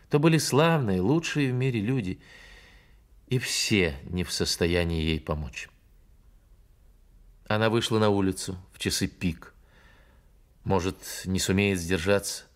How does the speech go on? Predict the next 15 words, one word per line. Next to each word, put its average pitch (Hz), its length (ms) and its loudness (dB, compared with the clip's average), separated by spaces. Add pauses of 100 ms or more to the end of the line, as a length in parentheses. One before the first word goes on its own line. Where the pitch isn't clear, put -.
(400)
и - 80 -8
здесь, 101 460 0
в - 120 -14
толпе, 98 400 0
даст 98 460 0
себе 95 240 -2
волю 107 320 2
и 107 40 -2
закричит. 107 640 -6 (1300)
Но 135 120 -2
стоило 139 580 4
ей 110 300 2
всмотреться 113 840 -2
в 98 100 -4
лица, 131 640 0